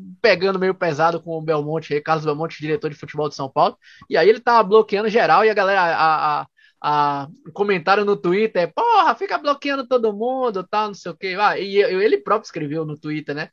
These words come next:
É, "Se ficar uma conversa saudável aqui, beleza, segue. Se começar agressões e não sei o quê", aí ele tá bloqueando a galera toda aí.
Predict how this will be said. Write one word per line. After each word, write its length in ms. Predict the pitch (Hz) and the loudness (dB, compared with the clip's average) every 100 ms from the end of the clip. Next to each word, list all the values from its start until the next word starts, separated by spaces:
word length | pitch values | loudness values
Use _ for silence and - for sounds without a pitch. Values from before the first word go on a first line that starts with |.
| _ - _ - | _ -20 _ -2
É, 580 | 165 165 165 160 151 | 2 2 2 -2 -6
"Se 160 | 143 - | -8 -10
ficar 280 | 160 160 190 | -10 -2 -2
uma 60 | |
conversa 400 | 196 202 175 180 | -2 -4 -4 -4
saudável 480 | 202 185 165 165 165 | -4 -4 0 0 0
aqui, 240 | 165 208 277 | -4 -6 -4
beleza, 400 | 440 277 151 143 | -4 -2 -4 -8
segue. 380 | - 143 139 | -8 -8 -8
Se 160 | 143 - | -12 -16
começar 400 | 180 175 170 185 | -12 -10 -6 -4
agressões 560 | 175 170 151 - 170 156 | -4 -4 -8 -8 -8 -8
e 40 | |
não 100 | 156 | -10
sei 160 | 151 147 | -8 -10
o 40 | |
quê", 240 | 135 165 208 | -8 -6 -4
aí 80 | 190 | -4
ele 160 | 202 165 | -6 -8
tá 140 | 170 | -8
bloqueando 480 | 170 180 - 156 190 | -8 -10 -8 -8 -6
a 60 | |
galera 340 | 214 160 185 349 | -6 -4 -4 -6
toda 260 | - - - | -8 -6 -6
aí. 220 | 135 | -6